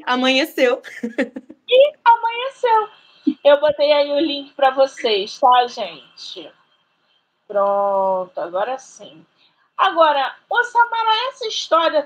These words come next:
Speaker 2: tem continuação? Você pretende fazer um segundo volume?
Speaker 1: Pretendo. Tô trabalhando aí um pouquinho nessa ideia, tô amadurecendo a ideia, mas é uma possibilidade, sim.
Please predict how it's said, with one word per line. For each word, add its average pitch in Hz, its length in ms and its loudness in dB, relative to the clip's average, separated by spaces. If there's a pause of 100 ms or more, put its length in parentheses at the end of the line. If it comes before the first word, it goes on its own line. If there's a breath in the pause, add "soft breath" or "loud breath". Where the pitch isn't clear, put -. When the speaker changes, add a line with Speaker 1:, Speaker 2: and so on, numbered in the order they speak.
Speaker 2:
tem 262 340 -8
continuação? 226 960 -6
Você - 160 -12
pretende 240 440 -10
fazer 226 200 -6
um 214 80 -16
segundo 208 320 -18
volume? 202 800 -6 (960 loud breath)
Speaker 1:
Pretendo. 190 1080 0 (360)
Tô 185 160 2
trabalhando 214 500 2
aí 202 120 2
um 202 60 -4
pouquinho 202 320 -6
nessa 180 320 -4
ideia, 170 840 0
tô 190 160 -4
amadurecendo 175 720 -4
a 165 60 -2
ideia, 160 800 0 (220 loud breath)
mas 175 180 0
é 170 80 2
uma 196 140 -2
possibilidade, 226 640 0
sim. 175 480 -6